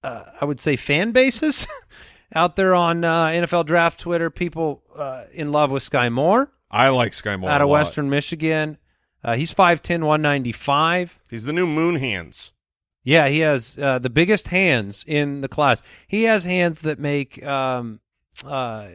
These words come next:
Speaker 2: Who was that?
Speaker 1: Kenny Pickett very, very jealous.
Speaker 2: Moon hands
Speaker 3: Akeem
Speaker 2: on
Speaker 3: Hicks.
Speaker 2: the Giants. Okay, yes.
Speaker 1: Oh, by the
Speaker 2: Yes.
Speaker 1: way, Akeem Hicks was the other name I wrote down with, uh, Treylon Burks.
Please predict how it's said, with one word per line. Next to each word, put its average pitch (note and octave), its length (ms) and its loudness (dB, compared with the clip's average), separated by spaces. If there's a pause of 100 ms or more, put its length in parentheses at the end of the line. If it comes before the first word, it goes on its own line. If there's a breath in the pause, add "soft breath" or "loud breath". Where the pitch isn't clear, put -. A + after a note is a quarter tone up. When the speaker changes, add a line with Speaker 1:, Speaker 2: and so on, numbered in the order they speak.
(220)
Speaker 2:
Who F4 120 -10
was B3+ 260 -8
that? - 80 -14
Speaker 1:
Kenny F#3+ 220 0
Pickett E3 440 0 (260)
very, C3 760 4 (120)
very C3 320 4
jealous. A#2 360 0
Speaker 2:
Moon E3+ 100 -4
hands D3+ 140 -2
Speaker 3:
Akeem C#3+ 60 0
Speaker 2:
on C#3+ 60 -2
Speaker 3:
Hicks. C#3+ 220 2
Speaker 2:
the B2+ 60 -2
Giants. G2+ 420 -4
Okay, D#3+ 240 2
yes. F3+ 480 2
Speaker 1:
Oh, D#3+ 160 8
by A3+ 160 8
the C4 60 6
Speaker 2:
Yes. A3 60 6
Speaker 1:
way, E3+ 200 6
Akeem A#3+ 240 -2
Hicks F#3+ 220 -2
was C#3 120 -2
the C#3 140 -6
other E3+ 280 2
name D#3+ 260 2
I D3 40 4
wrote C#3 240 2
down C3+ 360 2
with, A#2+ 340 -2
uh, A#2 160 0
Treylon C3 380 -4
Burks. B2+ 340 -8